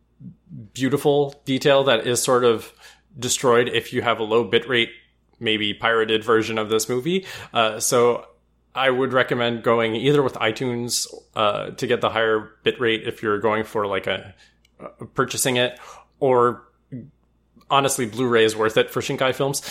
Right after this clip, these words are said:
<laughs> That's my personal opinion. Of course, like, it's less convenient, but I think, like, they are beautiful works of art that are best enjoyed in Blu-ray, uh,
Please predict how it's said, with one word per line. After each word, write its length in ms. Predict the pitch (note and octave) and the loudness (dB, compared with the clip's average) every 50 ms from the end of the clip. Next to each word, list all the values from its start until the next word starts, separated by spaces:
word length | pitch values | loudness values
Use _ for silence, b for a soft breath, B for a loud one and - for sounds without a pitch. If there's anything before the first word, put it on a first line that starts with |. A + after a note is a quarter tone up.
| B B | B B
<laughs> 140 | B B - | B B -2
That's 800 | B2+ A2+ D#3+ D#3 E3 D3 F3 E3 - - - B2+ B2 A#2+ - - | 2 2 4 4 6 6 4 4 2 0 0 0 0 0 -2 -2
my 120 | B2 A#2 A#2 | -2 -2 -2
personal 400 | A2+ - A#2+ A#2 - B2 A#2+ A#2 | 0 -2 -4 -4 -2 -2 0 -2
opinion. 400 | A2+ G2 B2+ A#2 A#2+ A#2+ B2 A#2+ | 0 0 -2 -2 -2 -2 -2 -2
Of 180 | - - A#2 - | -2 -4 -4 0
course, 280 | - B2+ A#2 A2+ - | 2 2 2 4 2
like, 160 | A#2 G#2 G2+ - | 0 0 0 0
it's 140 | A2 - - | -2 -2 0
less 180 | A#2+ A#2 - | -2 -2 -2
convenient, 600 | - C3+ A#2 G#2 G2+ G2 G#2 G#2 G#2 G2+ - - - _ | -2 -4 -4 -2 -4 -4 -4 -4 -4 -4 -6 -10 -8 _
but 180 | A2 G#2 - - | -2 -2 -2 -2
I 80 | A2 A2 | -4 -2
think, 300 | - G#2+ G2+ - - - | -2 -4 -4 -4 -8 -10
like, 160 | G#2+ - - _ _ _ _ _ _ _ | -10 -10 -10 _ _ _ _ _ _ _
they 280 | - - - A2+ G#2+ G#2 | -8 -4 -2 0 0 0
are 260 | G#2 G2 G2 F#2+ - | 0 -2 -2 -2 -4
beautiful 380 | - A#2+ A#2 - - A#2+ G#2+ | -8 -12 -14 -10 -10 -8 -6
works 220 | G#2 A2 A2+ - - | -6 -6 -6 -6 -4
of 80 | A2+ | 0
art 180 | G#2+ A2 A2 - - - _ - | 0 0 0 0 -6 -16 _ 0
that 260 | A#2 A2 G#2+ - - | 0 0 0 -2 -4
are 360 | A2+ A2+ A2 G#2+ G#2+ G2+ - - | 0 2 2 4 2 2 0 0
best 180 | C3 B2 - - | -2 -2 0 -2
enjoyed 360 | B2+ A#2 C#3 C3+ C3 B2+ B2 | 0 4 4 4 4 4 0
in 180 | - C#3 C3+ B2 | -4 -6 -6 -4
Blu-ray, 480 | C#3 D3 C#3 C3+ C3+ C3+ C#3 C3+ - - | -2 0 2 2 2 2 2 0 -2 -6
uh, 380 | A#2+ A2+ A2+ A2+ A2+ G#2 - | -4 -4 -2 -2 -4 -6 -8